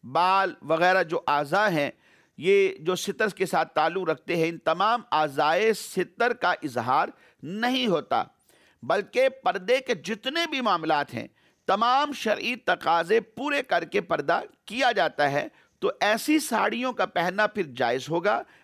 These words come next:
اور اگر ان میں نماز بھی پڑھی جائے تو پھر نماز بھی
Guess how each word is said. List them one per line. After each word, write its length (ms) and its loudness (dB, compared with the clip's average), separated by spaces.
اور 140 2
اگر 220 2
ان 200 -2
میں 100 0
نماز 480 0
بھی 100 -4
پڑھی 280 -4
جائے 260 0
تو 180 -10
پھر 160 -4
نماز 480 0
بھی 220 -6